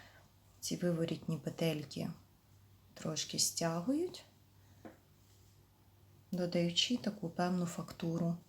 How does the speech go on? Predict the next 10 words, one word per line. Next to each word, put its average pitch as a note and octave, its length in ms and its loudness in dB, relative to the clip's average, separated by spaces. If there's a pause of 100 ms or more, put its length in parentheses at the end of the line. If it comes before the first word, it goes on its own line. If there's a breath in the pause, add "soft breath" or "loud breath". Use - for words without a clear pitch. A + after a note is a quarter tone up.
(640)
цьому E3 420 0
візерунку. D3+ 840 -2 (960 loud breath)
Рапорт F#3+ 500 4
візерунка E3 560 0
становить D#3 760 2 (100)
дванадцять E3+ 720 2
петель B3 420 2 (280)
на G#3 260 8
шістнадцять E3+ 720 4
рядочків. C#3+ 580 0